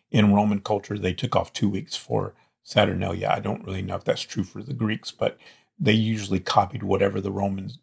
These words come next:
or the Romans copied whatever the Greeks did. So I shouldn't say that. I'm implying that the Greeks did something they may not have done. So anyway, but, um, but the Romans took off two weeks for Saturnalia,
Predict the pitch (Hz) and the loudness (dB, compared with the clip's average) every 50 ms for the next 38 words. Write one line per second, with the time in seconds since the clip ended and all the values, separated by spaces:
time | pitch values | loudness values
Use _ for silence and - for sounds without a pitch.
0 | - - - 95 95 95 98 95 98 101 104 104 98 95 - - 110 107 - - | -6 0 4 4 4 4 2 0 0 2 2 2 0 0 2 2 2 2 0 -2
1 | 107 101 101 92 92 - - - - - - - - - - - - - - 165 | -4 -2 0 0 0 -2 -4 -8 -8 -4 -4 -4 -4 -6 -12 -8 -6 -6 -6 -6
2 | - - - - - - _ _ _ _ - - - 104 95 - - 104 98 - | -6 -2 0 0 0 -2 _ _ _ _ -14 -4 0 0 0 2 0 0 -2 -2
3 | - - - - 95 85 95 101 - - - _ - - 87 90 92 - _ _ | -6 -8 -4 -2 -2 -2 -2 -6 -8 -8 -10 _ -10 -8 -6 -6 -8 -10 _ _
4 | _ _ - 233 98 90 - - 101 95 98 98 90 - - - - 120 117 - | _ _ -4 -4 -4 -4 -2 0 2 2 2 2 0 -4 -8 -8 -4 -4 -4 -4
5 | - - - 110 120 127 - 101 104 110 107 104 101 104 104 107 107 - - - | -6 -8 -6 -6 -6 -6 -6 -8 -10 -8 -10 -12 -10 -10 -10 -8 -6 -6 -4 -4
6 | - - - - - - - - - - - - _ _ _ _ _ _ _ _ | -4 -4 -2 -2 -2 -2 -2 -6 -6 -6 -6 -8 _ _ _ _ _ _ _ _
7 | _ _ _ _ - - - 107 104 107 107 117 - 131 131 123 107 95 95 98 | _ _ _ _ -8 0 0 0 2 2 2 2 4 4 6 6 6 6 4 4
8 | 98 101 - - - - 98 95 92 92 - _ _ _ _ _ _ _ - _ | 4 2 2 2 4 6 6 6 6 2 -6 _ _ _ _ _ _ _ -20 _
9 | _ - - - 107 107 - - 113 104 98 107 117 120 123 117 113 101 - - | _ -2 6 6 6 6 6 2 2 2 6 6 6 8 8 6 4 2 0 -2
10 | - 101 110 101 95 - - - - 107 110 110 104 - - - - 104 - - | 0 4 4 4 4 2 0 2 2 2 2 2 -2 -2 -10 -6 -6 -4 0 4
11 | - 104 95 98 98 98 98 101 104 101 104 101 98 - | 6 6 6 6 4 2 2 0 0 0 -2 -4 -6 -8